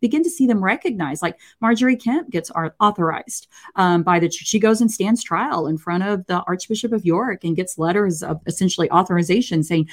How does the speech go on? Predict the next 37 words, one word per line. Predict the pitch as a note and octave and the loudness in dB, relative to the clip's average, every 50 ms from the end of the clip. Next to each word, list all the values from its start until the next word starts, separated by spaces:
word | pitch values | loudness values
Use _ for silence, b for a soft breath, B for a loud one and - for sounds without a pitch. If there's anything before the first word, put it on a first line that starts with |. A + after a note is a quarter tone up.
| B B - | B B -10
she's | - - E3 | -8 -2 2
not | F3 F3 F#3 | 2 2 4
a | G3 | 2
heretic | F3+ F#3 F#3+ A#3+ B3 - E3+ D3 C#3 - | 2 2 0 0 0 -2 -4 -4 -4 -6
and | D#3 D#3+ D#3 | -6 -6 -6
she | - F3+ | -6 -4
can | - F3+ D#3+ | -4 -4 -2
keep | - F3 D#3+ - | -2 -2 -2 -2
doing | D#3+ F3+ A3+ A3 D#3 | -2 0 0 0 -2
this. | G2+ - - - - - B B B B B B B - | -4 -6 -8 -8 -10 -10 B B B B B B B 8
Um, | F#3+ G3+ - D4+ D4+ G3+ - | 8 8 10 8 6 4 4
so | - - B3+ | 2 4 6
we | B3+ C4+ B3+ | 8 8 8
see | A#3+ - - E4 E4 D#4+ D#4 - - - | 6 6 4 4 6 6 4 2 2 4
the, | A3 G#3+ F#3+ - - | 4 4 4 2 0
the | - G3 | 0 0
church | F#3 - - - F4+ F#4+ D4+ - - - - | 0 -2 -2 0 2 2 2 2 0 0 0
makes | G#3+ G#3+ G#3+ G#3 - - | 2 2 2 0 -4 -6
these | - G3+ F#3+ F3 - | -4 -4 -4 -4 -4
decisions, | - E3 D#3+ - - A#3+ A#3 A3 - D#3 - - - - - - B B B B B B - | -6 -8 -4 0 2 4 4 4 0 -4 -6 -6 -10 -12 -12 -14 B B B B B B 0
um, | F3+ F3+ F3 F3+ F#3 F#3 - | 2 4 4 4 2 0 0
and | G3+ G3+ | 2 4
they | G#3 G3 | 4 2
do | F#3 D#3 - C4 D#4 E4 | 2 2 2 4 4 4
it | C4 G#3+ G3 F3+ - - _ _ _ _ _ _ _ _ _ _ _ _ _ _ - | 4 2 2 0 -2 -6 _ _ _ _ _ _ _ _ _ _ _ _ _ _ -16
supposedly | - - G3+ - - - C#4+ C#4 C4+ A3 G3+ E3 E3 D#3 D3 D3 D3 F3+ A#3 - _ _ _ _ - | -6 -4 -4 -2 0 2 4 4 6 4 2 2 0 -2 -4 -4 -4 -4 -6 -8 _ _ _ _ -2
based | F3+ G3 G3+ G#3 A3+ A3 - A#3 | 2 4 6 6 4 2 0 -2
upon, | G#3+ G#3 - - F3 F3 F3 F3 E3+ E3+ F3+ - - | -2 0 0 2 2 4 4 4 4 2 0 -2 -2
y-, | - F#3 F3+ - | -2 -4 -4 -4
you | - - G3+ | -4 -2 -2
know, | F3+ E3 D#3 - - - - | 0 0 -2 -4 -6 -10 -12
what | - F3 F3 G#3 G#3 G#3 | -4 0 2 2 4 4
we | A3 A#3+ | 4 4
would | A#3+ A3+ - | 4 4 2
consider | - G#3+ F#3+ - G3+ F#3+ F3 | 0 -2 -2 0 0 0 0
to | E3 F#3 E3+ | -2 -2 -4
be, | D#3+ E3 | -6 -8